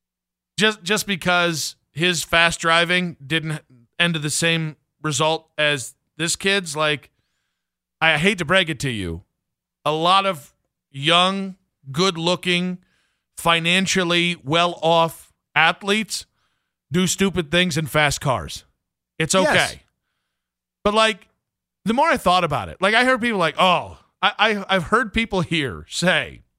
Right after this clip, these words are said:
Speaker 1: "Oh, I would, uh, I would take him off the draft board."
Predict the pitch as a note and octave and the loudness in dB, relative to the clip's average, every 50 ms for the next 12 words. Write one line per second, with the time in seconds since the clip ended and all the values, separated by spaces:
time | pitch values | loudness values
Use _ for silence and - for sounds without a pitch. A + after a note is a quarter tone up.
0 | _ _ _ _ _ _ _ _ _ _ _ _ _ _ _ _ _ _ _ _ | _ _ _ _ _ _ _ _ _ _ _ _ _ _ _ _ _ _ _ _
1 | _ _ _ _ _ _ _ - F#3 G3 F#3+ F#3 F#3 F3 F3 E3+ E3+ E3+ D#3+ C#3+ | _ _ _ _ _ _ _ 2 4 4 4 4 4 2 0 -2 -4 -6 -6 -6
2 | A#2+ D3+ D3 C#3+ D3 D3+ D3+ D#3 D3 - D3+ C#3+ B2 C3 C3 B2 A#2+ - A#2+ G#2+ | -4 -2 0 0 0 0 -2 -4 -4 -4 -4 -4 -4 -2 -4 -4 -6 -6 -8 -6
3 | A2+ G#2 F#2 F2 - - E2+ D#2 C#2 C#2 | -4 -4 -4 -6 -8 -10 -10 -10 -10 -10